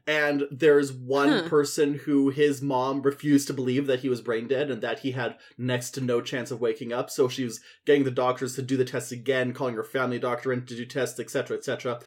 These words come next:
Speaker 1: When she's finally on the cusp of accepting it, uh, Harry Shum Junior's character comes over to her, and he says,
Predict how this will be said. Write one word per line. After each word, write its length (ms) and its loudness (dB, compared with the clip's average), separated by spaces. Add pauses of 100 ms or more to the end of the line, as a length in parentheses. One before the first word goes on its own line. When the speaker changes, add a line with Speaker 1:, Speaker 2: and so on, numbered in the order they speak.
Speaker 1:
When 160 4
she's 180 -2
finally 380 4
on 120 2
the 80 6
cusp 340 -2
of 100 0
accepting 760 2
it, 280 -8 (200)
uh, 280 0
Harry 240 8
Shum 180 0
Junior's 320 0
character 380 0
comes 260 -4
over 220 0
to 160 -8
her, 160 -6 (260)
and 220 0
he 240 0
says, 400 0